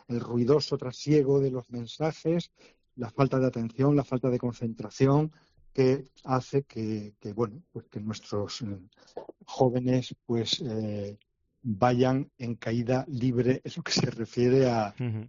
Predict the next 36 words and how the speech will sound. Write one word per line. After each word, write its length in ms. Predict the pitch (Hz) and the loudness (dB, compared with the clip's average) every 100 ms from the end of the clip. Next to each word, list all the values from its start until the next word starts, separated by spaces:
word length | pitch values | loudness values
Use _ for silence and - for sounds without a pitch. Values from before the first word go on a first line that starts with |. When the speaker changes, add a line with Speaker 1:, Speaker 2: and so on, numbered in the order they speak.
| - | -8
Speaker 1:
a 120 | 117 | -4
comprensión 800 | - 113 107 110 107 - 113 113 | 0 0 0 -4 -4 -2 0 2
lectora. 680 | 113 - - 123 120 131 113 | 0 -2 0 2 4 4 2
Speaker 2:
Sí. 100 | 113 | 0
Speaker 1:
Eh, 200 | 101 85 82 - | 0 -2 -8 0
y 100 | 160 | 4
es 140 | 196 170 | 4 4
muy 140 | 190 | 2
importante, 840 | 175 156 143 147 151 - 131 127 | 2 0 0 0 -2 -2 0 0
claro, 260 | 110 143 131 | -2 -2 -2
es, 240 | 131 - _ - - | -4 -10 _ -20 -12
muchas 240 | 147 143 151 | -6 -2 0
veces, 280 | 151 170 160 | 0 -2 -2
claro, 220 | 147 123 | 0 2
la 120 | 123 | 2
memoria 420 | 127 143 180 196 | 4 4 4 4
s-, 180 | 185 - _ _ - | 0 -6 _ _ -10
se 180 | - 135 | -8 -4
caricaturiza, 1000 | 131 120 - 120 120 110 151 - 107 104 | -4 -4 -4 -6 -2 0 0 0 -8 -6
¿no? 260 | 123 170 135 143 147 - _ 104 - | -6 -6 -8 -14 -14 -16 _ -20 -8
¿Para 180 | 120 107 | -6 2
qué 100 | 170 | 2
aprender 340 | 180 151 151 | 2 2 2
de 80 | 147 | 0
memoria? 320 | 123 143 165 | 0 0 0
Bueno, 220 | 120 135 | -2 -6
pues 240 | 131 120 - | -8 -12 -14
es 100 | - | -8
que 240 | - 143 - - - | -2 -2 -2 -20 -4
el 180 | 117 123 | 0 2
léxico 640 | 190 - 147 - 160 180 _ _ _ | 2 0 -6 0 0 -2 _ _ _
de 160 | 107 131 | -2 0
una 160 | 135 | 4
lengua, 520 | 139 135 117 127 156 - _ - | 4 4 0 -2 -2 -8 _ -10
la, 420 | 117 123 120 123 131 | -2 2 2 0 -2
la, 580 | 120 117 113 113 117 | -4 -2 -2 -4 -6